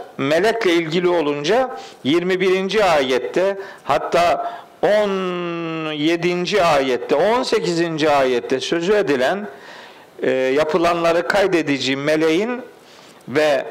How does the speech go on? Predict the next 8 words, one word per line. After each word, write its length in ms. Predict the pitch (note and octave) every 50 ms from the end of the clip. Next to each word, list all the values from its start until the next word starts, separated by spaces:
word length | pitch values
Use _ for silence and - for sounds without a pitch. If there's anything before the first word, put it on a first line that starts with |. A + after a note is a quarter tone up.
| - - - - - - -
kişiyi 460 | - D#3 D3+ - F3 F#3 G3+ G#3 F#3+
yargılama 560 | E3 E3 D#3+ D#3 D#3 E3 E3 F3 F3+ G3 G#3+
alanına 500 | F#3+ F3+ E3+ D#3+ D#3 D3+ D3 D3 C#3+ C#3
getiren 520 | C3+ C3+ D3+ D3+ - - D3+ D3 C3+ B2+
sevk 380 | A#2 - - G3 G#3 G#3 G3+ -
edici 400 | F3 D3 C3+ C3+ B2+ B2+ C3+ B2
görevlinin 760 | C3+ D3+ D3 C#3+ D3 C#3 C3+ C3+ D3+ E3 G3 A3+ A#3+ B3+ B3 - - - - - - - - - - -
burada 520 | G#3 G#3 G#3 F#3 C3+ C#3+ B2+ A#2+ B2 -